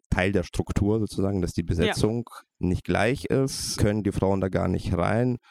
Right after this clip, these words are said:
Speaker 1: Das hieße dann im Umkehrschluss, man müsste eigentlich künstlich eingreifen in dieses System und sagen, man muss da eine Quote einführen, damit man einfach diese Dynamik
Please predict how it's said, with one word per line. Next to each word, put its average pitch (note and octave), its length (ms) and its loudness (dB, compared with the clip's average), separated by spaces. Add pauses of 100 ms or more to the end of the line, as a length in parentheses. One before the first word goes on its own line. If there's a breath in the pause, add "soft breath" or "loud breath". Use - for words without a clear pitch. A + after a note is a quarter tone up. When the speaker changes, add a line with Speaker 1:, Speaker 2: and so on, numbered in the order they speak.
(220 soft breath)
Speaker 1:
Das - 220 -2
hieße F#2+ 580 0
dann F#2 220 0
im F2 80 2
Umkehrschluss, F#2+ 640 0
man F2+ 160 0
müsste F2+ 300 0
eigentlich F2+ 460 -2 (320)
künstlich G2 500 -2
eingreifen A2+ 760 0 (260)
in G2+ 60 0
dieses F#2+ 160 0
System G#2+ 440 0
und - 120 -2
sagen, F#2+ 360 0 (500 loud breath)
man F2 140 2
muss F2 340 -2
da - 80 2
eine F2 140 0
Quote G2+ 380 0
einführen, F2 560 0
damit F2 500 -2 (380)
man F2 280 0
einfach - 640 -2 (200)
diese F2+ 220 2
Dynamik F2 680 0